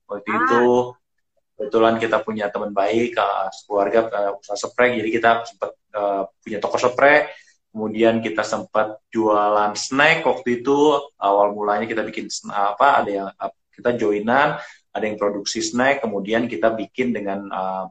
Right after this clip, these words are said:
Speaker 1: merek dan juga packaging yang lebih bagus gitu ya.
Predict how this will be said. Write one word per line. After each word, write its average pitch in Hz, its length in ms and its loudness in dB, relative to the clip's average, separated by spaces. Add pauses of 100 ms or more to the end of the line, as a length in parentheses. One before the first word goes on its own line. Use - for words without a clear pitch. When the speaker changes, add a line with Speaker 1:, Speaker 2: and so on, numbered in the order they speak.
(200)
Speaker 1:
merek 107 400 0
dan 95 240 -4
juga 98 400 -2 (160)
packaging 110 480 -6
yang 104 80 -10
lebih 98 240 -8
bagus 95 400 -6
gitu 101 240 -8
ya. 98 240 -4